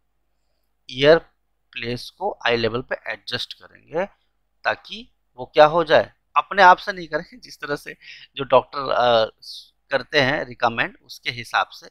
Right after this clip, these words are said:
ईयर पीसेस क्या होंगे, adjust करेंगे आई level पे, ठीक है। कुछ लोग देखते हो जब newspaper पढ़ते हैं तो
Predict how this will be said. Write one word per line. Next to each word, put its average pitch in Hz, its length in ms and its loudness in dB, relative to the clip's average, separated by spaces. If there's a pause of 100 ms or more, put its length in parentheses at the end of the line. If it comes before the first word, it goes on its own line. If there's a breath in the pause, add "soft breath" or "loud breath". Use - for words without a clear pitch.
(100)
ईयर 120 280 -8
पीसेस 165 420 -20 (380)
क्या 156 120 4
होंगे, 113 280 -4 (460)
adjust - 360 -16
करेंगे - 260 -20 (120)
आई 107 80 -8
level 80 220 -18
पे, - 220 -20 (580)
ठीक 131 200 -10
है। 190 100 -4 (600 loud breath)
कुछ 180 160 -4
लोग 202 180 6
देखते 214 240 2
हो 208 60 6
जब 185 120 4
newspaper 170 460 -2
पढ़ते 156 340 2
हैं 160 120 4
तो 160 360 -2